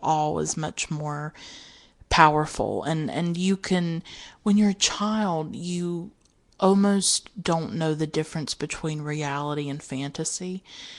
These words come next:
And you're able to, I think, get completely wrapped up in a book or a film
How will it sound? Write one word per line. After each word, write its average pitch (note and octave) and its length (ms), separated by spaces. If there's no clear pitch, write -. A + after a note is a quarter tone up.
And E3 160
you're E3 160
able E3 360
to, D#3 420
I D3+ 120
think, - 480
get D3 360
completely D#3+ 600
wrapped D3 460
up C#3+ 160
in D3 100
a D3 80
book C#3+ 340
or C#3+ 120
a C#3+ 60
film D3 600